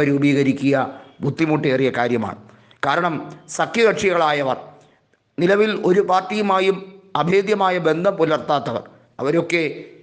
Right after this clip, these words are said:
ഒരുപക്ഷേ ഇന്ത്യ മുന്നണിയുമായി ബന്ധപ്പെട്ട് ചരിത്രപരമായ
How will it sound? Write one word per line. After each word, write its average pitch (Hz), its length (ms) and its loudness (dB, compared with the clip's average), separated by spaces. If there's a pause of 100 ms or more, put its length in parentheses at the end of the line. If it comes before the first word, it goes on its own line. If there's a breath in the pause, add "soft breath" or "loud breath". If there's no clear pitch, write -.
(280 soft breath)
ഒരുപക്ഷേ 175 460 0 (160)
ഇന്ത്യ 156 280 0
മുന്നണിയുമായി 147 580 2 (100)
ബന്ധപ്പെട്ട് 135 520 0 (1080 soft breath)
ചരിത്രപരമായ 175 1080 0